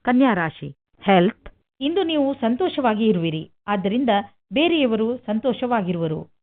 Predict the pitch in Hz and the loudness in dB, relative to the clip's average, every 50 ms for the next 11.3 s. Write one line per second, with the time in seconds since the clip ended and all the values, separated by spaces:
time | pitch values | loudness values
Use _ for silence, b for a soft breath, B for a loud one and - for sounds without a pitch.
0 | _ _ _ _ - 285 320 311 302 311 311 311 - 240 226 220 214 214 208 220 | _ _ _ _ -2 0 2 2 2 2 0 -2 0 0 0 2 2 2 2 0
1 | 254 294 277 240 214 190 170 175 214 320 359 - _ _ _ _ _ 240 285 339 | 0 2 2 2 2 0 0 -2 -4 -4 -6 -10 _ _ _ _ _ -2 0 0
2 | 330 285 254 262 226 269 254 254 247 233 233 226 202 202 208 208 202 190 170 208 | 0 0 0 0 0 0 2 2 2 2 2 2 2 0 0 0 -2 0 2 2
3 | 247 277 285 269 254 226 214 214 185 185 214 226 - 240 202 214 226 - 202 196 | 2 2 2 0 0 0 0 0 0 0 0 -2 -4 -4 -4 -4 -4 -4 -6 -6
4 | - 240 196 165 156 156 - - 143 113 - _ _ _ _ _ _ _ - 226 | -4 -4 -4 -4 -4 -8 -10 -12 -14 -14 -14 _ _ _ _ _ _ _ 0 2
5 | 254 269 254 269 320 359 - _ _ _ - 269 320 359 - - 269 285 254 226 | 2 4 4 2 0 -4 -8 _ _ _ -4 -2 -2 -2 0 0 0 0 0 2
6 | 220 240 220 202 208 220 226 214 196 190 - _ _ - 254 277 254 269 262 233 | 2 2 2 2 0 0 0 0 -2 -2 -6 _ _ -4 -4 -2 -2 -2 -2 -2
7 | 202 190 175 165 165 156 147 151 135 - _ _ - - 226 220 226 214 196 196 | -2 0 0 -2 -4 -4 -6 -8 -10 -12 _ _ -6 -6 -4 -4 -2 -2 -2 0
8 | 208 202 208 214 - _ _ _ _ - 233 269 302 302 311 269 233 247 285 320 | 0 -2 -4 -4 -6 _ _ _ _ -4 -2 -2 0 0 0 2 4 4 4 4
9 | 330 311 269 247 233 196 226 226 233 226 _ _ _ _ - 311 311 285 262 220 | 2 0 0 0 0 0 0 -2 -2 -4 _ _ _ _ -8 -4 0 2 2 2
10 | 190 202 226 285 - - 233 226 196 214 240 254 254 247 220 208 185 196 175 156 | 2 0 -2 -2 -4 -4 -4 -2 0 0 0 0 0 0 0 0 0 -2 -2 -2
11 | 151 147 143 139 127 - | -4 -4 -6 -8 -10 -12